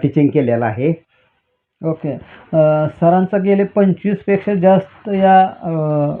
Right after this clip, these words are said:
Speaker 2: सेवेमध्ये अनुभव आहे. त्यांनी मुंबई, पुणे आणि पंढरपूर यासारख्या मोठ्या शहरामध्ये त्यांनी व्याख्यानं दिलेली आहेत. स्पीकिंग इंग्लिश कोर्स आणि, अं, दहावी आणि बारावीच्या विशेष, अं, परीक्षेसंदर्भात मार्गदर्शन आहे. तर आपला जो प्रेक्षक वर्ग आहे किंवा मुलं, पालक वर्ग आहे आणि विद्यार्थी वर्ग आहे,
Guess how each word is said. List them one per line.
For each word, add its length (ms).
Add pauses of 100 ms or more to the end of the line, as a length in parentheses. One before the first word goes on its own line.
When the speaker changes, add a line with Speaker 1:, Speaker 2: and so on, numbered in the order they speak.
Speaker 2:
सेवेमध्ये 640
अनुभव 380
आहे. 280 (440)
त्यांनी 500
मुंबई, 440
पुणे 300
आणि 160
पंढरपूर 420
यासारख्या 400
मोठ्या 380
शहरामध्ये 340
त्यांनी 220
व्याख्यानं 520
दिलेली 320
आहेत. 320
स्पीकिंग 460
इंग्लिश 220 (120)
कोर्स 220
आणि, 240 (460)
अं, 120
दहावी 280
आणि 160
बारावीच्या 600
विशेष, 260 (280)
अं, 160
परीक्षेसंदर्भात 720
मार्गदर्शन 540
आहे. 120 (400)
तर 140
आपला 460
जो 120
प्रेक्षक 460
वर्ग 180
आहे 120
किंवा 240
मुलं, 500
पालक 460
वर्ग 220
आहे 140
आणि 100
विद्यार्थी 400
वर्ग 160
आहे, 100